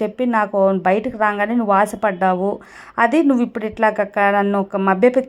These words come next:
న-, మభ్యపెట్టాలని ఈ క-, కట్టుకథ అనేది అల్లుతున్నావు" అని చెప్పి జాలర్ అంటాడనమాట. కానీ భూతానికి కోపం వచ్చేసింది. నేను చెప్పేది నిజమే, కావాలంటే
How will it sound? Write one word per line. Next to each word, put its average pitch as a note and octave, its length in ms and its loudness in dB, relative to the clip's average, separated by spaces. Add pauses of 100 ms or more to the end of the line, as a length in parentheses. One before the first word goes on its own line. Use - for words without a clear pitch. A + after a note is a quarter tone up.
(160)
న-, G#3 100 -4
మభ్యపెట్టాలని A3 920 0
ఈ - 20 -2
క-, G3+ 280 -12
కట్టుకథ G#3+ 400 -2
అనేది G3 260 2
అల్లుతున్నావు" G3+ 640 0
అని F#3+ 100 0
చెప్పి - 360 -12
జాలర్ C#4 420 4
అంటాడనమాట. A3 720 0
కానీ A#3+ 320 0
భూతానికి B3+ 580 0
కోపం A#3+ 360 0
వచ్చేసింది. A3 500 -4
నేను A3 280 0
చెప్పేది C4 340 0
నిజమే, A3+ 520 2 (300)
కావాలంటే C#4+ 800 4